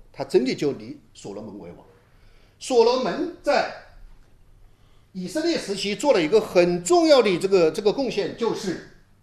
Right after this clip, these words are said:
他修了第一圣殿。我们知道以色列，你们去过都，都，都说过两个圣殿期啊，叫第一圣殿期。第一圣殿谁修的呢？所罗门修的。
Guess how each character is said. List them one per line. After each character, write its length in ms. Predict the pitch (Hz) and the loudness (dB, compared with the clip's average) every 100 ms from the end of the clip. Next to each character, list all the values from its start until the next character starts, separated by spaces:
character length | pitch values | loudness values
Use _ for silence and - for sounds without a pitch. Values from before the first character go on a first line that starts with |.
| _ | _
他 260 | - 175 170 | -14 -10 -10
修 300 | - 185 196 | -8 -6 -6
了 240 | - - | -8 -10
第 60 | 220 | -10
一 120 | - | -8
圣 240 | - - - | -4 -6 -6
殿。 140 | 123 - - - - - - _ _ _ _ _ _ _ | -12 -14 -14 -10 -10 -10 -14 _ _ _ _ _ _ _
我 100 | - | -6
们 100 | 160 | -4
知 100 | 214 | 0
道 220 | 233 214 175 | 2 2 0
以 80 | |
色 140 | 165 269 | -2 2
列， 320 | 277 175 - - | 2 0 -6 -8
你 100 | 147 | -6
们 100 | 196 | -6
去 140 | 240 | -6
过 180 | 202 180 | -6 -6
都， 160 | 190 | -6
都， 280 | 185 196 190 | -6 -6 -8
都 200 | - 196 | -8 -10
说 220 | 190 185 | -8 -10
过 180 | 180 - | -10 -10
两 160 | - 185 | -12 -14
个 80 | 190 | -14
圣 180 | - 226 | -14 -12
殿 180 | 147 | -12
期 240 | 117 131 - | -14 -16 -16
啊， 320 | 113 110 - _ - - _ _ _ _ _ - | -16 -16 -20 _ -20 -20 _ _ _ _ _ -14
叫 180 | 156 - | -12 -12
第 80 | 220 | -16
一 200 | 131 151 | -18 -16
圣 200 | - - | -16 -16
殿 160 | - | -18
期。 180 | - - _ _ _ - _ _ _ | -20 -20 _ _ _ -20 _ _ _
第 160 | 320 | -12
一 60 | 269 | -10
圣 160 | 349 349 | -10 -10
殿 160 | 302 | -8
谁 180 | 233 247 | -6 -6
修 160 | 302 311 | -6 -6
的 80 | |
呢？ 240 | 285 254 - - _ _ | -4 -4 -6 -20 _ _
所 180 | - | -14
罗 100 | - | -12
门 100 | 139 | -12
修 160 | 135 | -14
的。 80 | 127 | -14